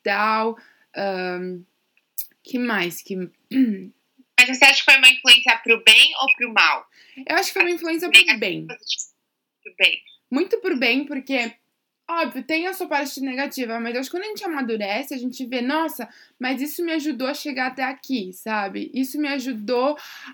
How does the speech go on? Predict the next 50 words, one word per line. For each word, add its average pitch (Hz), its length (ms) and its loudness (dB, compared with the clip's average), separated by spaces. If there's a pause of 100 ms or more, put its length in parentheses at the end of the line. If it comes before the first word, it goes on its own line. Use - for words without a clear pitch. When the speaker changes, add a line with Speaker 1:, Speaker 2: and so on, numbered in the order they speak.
Speaker 1:
a, 240 280 4
mesmo 269 320 0
não 285 180 -2
confiando 277 440 -4
em 247 100 -8
alguém, 233 720 -2
indo 269 200 2
atrás 226 760 -2
e, 208 520 -8 (260)
sabe, 233 300 0
me 233 140 -2
jogando 233 640 0
e 240 60 -6
vendo 226 320 -4
que 240 140 -10
valeu 226 400 -2
a 254 100 0
pena. 190 600 -2 (320)
Então, 240 220 2
me 254 140 2
ajudou 277 240 2
muito 294 360 0
pro 262 160 -4
bem, 175 440 0
porque 196 260 -8
eu 214 40 4
acho 208 220 -2
que 233 120 -6
me, 226 380 -2 (600)
que - 140 -6
fez 359 240 2
a 415 80 0
pessoa 320 260 0
que - 80 -4
eu 311 40 0
sou 302 300 0
hoje. 185 240 0
Então, 190 200 -4
se - 100 -8
eu 208 60 -4
tô 226 120 -4
feliz 202 320 -2
com 196 80 -14
quem 202 120 -6
eu 196 60 -4
Speaker 2:
Deu 262 120 4
Speaker 1:
sou 180 100 -4
hoje. 170 100 -4
Speaker 2:
força, 190 160 2 (420)
né? 185 80 8